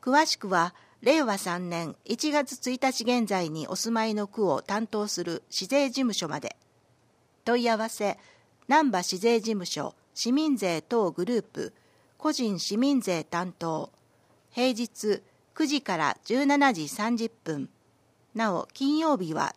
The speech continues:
十九時まで。電話、零六四三九七の二九五三。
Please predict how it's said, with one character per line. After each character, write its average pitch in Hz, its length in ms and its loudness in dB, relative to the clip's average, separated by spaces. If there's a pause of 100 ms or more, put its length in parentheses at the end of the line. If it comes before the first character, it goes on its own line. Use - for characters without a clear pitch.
十 285 200 0
九 220 120 -4
時 170 140 -6
ま 151 120 -6
で。 147 180 -8 (1040)
電 226 260 2
話、 202 260 0 (340)
零 277 240 6
六 262 480 0 (200)
四 294 240 4
三 302 280 4
九 214 280 -2
七 202 280 0
の 156 240 -6 (200)
二 277 240 0
九 285 260 0
五 175 220 0
三。 175 340 -4